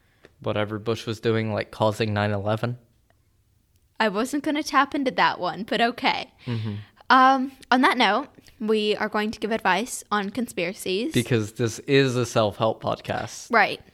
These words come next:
Speaker 2: So, Nolan, advice for the people?
Speaker 1: Um,
Speaker 2: All
Speaker 1: if
Speaker 2: three
Speaker 1: somebody,
Speaker 2: people?
Speaker 1: if somebody tells you something,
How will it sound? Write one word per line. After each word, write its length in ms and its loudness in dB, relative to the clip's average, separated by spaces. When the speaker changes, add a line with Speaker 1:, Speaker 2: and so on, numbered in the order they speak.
Speaker 2:
So, 360 -2
Nolan, 280 -4
advice 500 -4
for 100 -6
the 80 -12
people? 340 -4
Speaker 1:
Um, 440 0
Speaker 2:
All 340 6
Speaker 1:
if 100 0
Speaker 2:
three 140 2
Speaker 1:
somebody, 200 4
Speaker 2:
people? 140 -10
Speaker 1:
if 460 2
somebody 420 -2
tells 300 -2
you 100 -2
something, 640 0